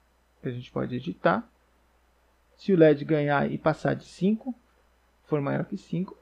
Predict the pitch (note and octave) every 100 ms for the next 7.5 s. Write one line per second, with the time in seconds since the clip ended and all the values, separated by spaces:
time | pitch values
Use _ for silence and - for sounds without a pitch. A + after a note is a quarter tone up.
0 | _ D#3+ D#3+ C3 C#3+ - - - D3+ -
1 | D#3+ E3+ C#3 C3 - - _ - D#3 -
2 | D3 C#3 - C3+ C3 C3+ C3+ C#3 D3 G3
3 | D3 F3 G#3 G3+ - _ - - C#3+ -
4 | E3 E3 D3 D3 C#3+ C3+ C3+ C#3 C#3 D#3
5 | - F#3+ A3 A3 D3+ C3+ C3+ - - -
6 | _ C#3 B2+ - C#3 C3+ C3 A2+ - -
7 | - G3 D3 F3+